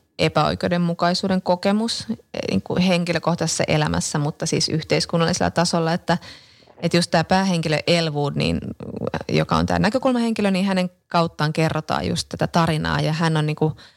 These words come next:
lapsena tämmöisenä niin kuin tiskariapulaisena ravintolan keittiössä ja, ja vaikka niin kuin siihen,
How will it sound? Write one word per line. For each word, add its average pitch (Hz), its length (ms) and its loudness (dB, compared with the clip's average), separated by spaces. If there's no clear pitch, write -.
lapsena 175 460 2
tämmöisenä 147 340 -2
niin - 100 -2
kuin - 160 -10
tiskariapulaisena 196 960 0
ravintolan 175 420 0
keittiössä 165 680 -2
ja, 85 200 0
ja 165 140 2
vaikka 180 260 2
niin 180 80 0
kuin 175 100 -4
siihen, 202 380 0